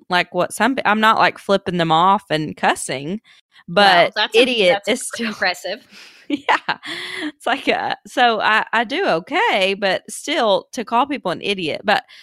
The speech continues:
Speaker 1: or, like, people will just, if they cut me off or they're taking forever to go, I'm like, "Okay, idiot, what are you doing?" And I think I'm saying it slow, I mean, low,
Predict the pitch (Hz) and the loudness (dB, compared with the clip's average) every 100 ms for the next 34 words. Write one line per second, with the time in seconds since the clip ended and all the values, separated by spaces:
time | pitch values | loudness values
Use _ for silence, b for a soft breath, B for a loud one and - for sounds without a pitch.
0 | B - 269 262 - 226 240 - - 247 | B -2 2 2 0 0 0 0 -6 -10
1 | 247 226 202 190 208 - _ _ _ _ | -4 -2 -2 -4 -8 -10 _ _ _ _
2 | - 208 202 202 190 202 - 175 180 185 | -6 -6 -2 -2 0 -2 0 0 2 4
3 | 180 180 185 190 170 175 196 185 185 185 | 4 2 0 -2 -2 -2 -2 -4 -4 0
4 | 170 180 180 175 175 180 202 220 196 _ | 0 0 -2 0 2 2 2 2 0 _
5 | _ _ _ 220 - 339 381 262 262 285 | _ _ _ -14 -8 -8 -4 -4 -4 -6
6 | 294 247 285 311 311 254 311 285 208 185 | -4 -2 -2 -2 0 0 0 -2 0 2
7 | 190 196 202 196 208 185 196 196 180 185 | 2 0 0 0 0 -2 0 0 2 2
8 | 165 - - 165 170 185 208 220 - - | -2 -4 -6 0 2 4 2 -2 -2 0
9 | 196 196 160 165 180 208 240 247 | 2 2 2 4 4 4 2 -4